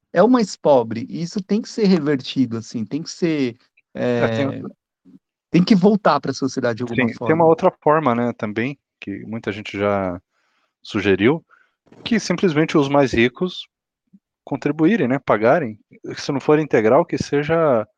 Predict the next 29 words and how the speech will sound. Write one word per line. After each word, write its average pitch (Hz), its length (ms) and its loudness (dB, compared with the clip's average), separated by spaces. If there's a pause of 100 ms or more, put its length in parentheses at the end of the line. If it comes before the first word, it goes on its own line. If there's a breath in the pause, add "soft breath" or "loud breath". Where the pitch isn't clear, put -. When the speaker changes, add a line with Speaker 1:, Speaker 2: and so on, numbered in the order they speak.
(600)
Speaker 2:
um 117 120 -10
valor 113 1000 2
parcial 104 600 2
da, 135 840 -4 (400)
da 101 800 -8
mensalidade, 147 720 0
né, 123 160 -6 (480)
pra 113 140 4
Speaker 1:
Sim, 135 80 6
Speaker 2:
ajudar. 135 240 6
Speaker 1:
eu 170 40 -2
fui 156 100 2
mais 147 220 4
além, 139 440 4
eu 117 100 -10
fui - 160 -6
mais 135 200 -2
além, 139 240 0
a - 20 -2
minha 131 140 0
ideia 135 200 -2
é 135 40 2
mais 139 180 2
Speaker 2:
Sim, 139 180 2
é, 123 200 4
Speaker 1:
radical. 113 240 -4
<laughs> 127 340 2
Speaker 2:
isso - 120 0
já 135 80 2